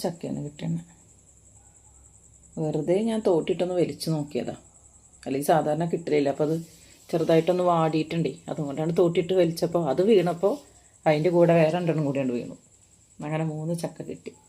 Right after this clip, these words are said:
എങ്ങനെയാ ഇപ്പോൾ ഒരു പഴുത്ത ചക്ക കിട്ടുക എന്ന് വിചാരിച്ചിരിക്കുകയായിരുന്നു. ഇത് കൊത്തിയിട്ടുണ്ട്, അതിലും കൊത്ത് വീണിട്ടുണ്ടോ. എന്തായാലും അങ്ങനെ കിട്ടി, മൂന്നെണ്ണം കിട്ടി. മറ്റേ രണ്ടും കുഴപ്പമില്ലാതെ കിട്ടി.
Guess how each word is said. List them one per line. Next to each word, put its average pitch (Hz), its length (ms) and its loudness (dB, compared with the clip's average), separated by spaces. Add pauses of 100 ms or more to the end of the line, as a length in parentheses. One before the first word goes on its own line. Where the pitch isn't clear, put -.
(720)
എങ്ങനെയാ 160 240 -6
ഇപ്പോൾ 170 140 0
ഒരു 165 140 -4
പഴുത്ത 160 320 -2
ചക്ക 165 280 -4
കിട്ടുക 170 360 -2
എന്ന് 160 140 -2
വിചാരിച്ചിരിക്കുകയായിരുന്നു. 151 680 -8 (1000)
ഇത് 143 160 -8
കൊത്തിയിട്ടുണ്ട്, 180 640 0 (1300)
അതിലും 160 280 -2
കൊത്ത് 170 260 -2
വീണിട്ടുണ്ടോ. 160 500 -8 (1800)
എന്തായാലും 147 300 -2
അങ്ങനെ 160 240 -4
കിട്ടി, 165 220 2 (140)
മൂന്നെണ്ണം 156 440 -2
കിട്ടി. 196 200 2 (360)
മറ്റേ 156 280 0
രണ്ടും 226 240 -2
കുഴപ്പമില്ലാതെ 160 540 -2
കിട്ടി. 165 200 -10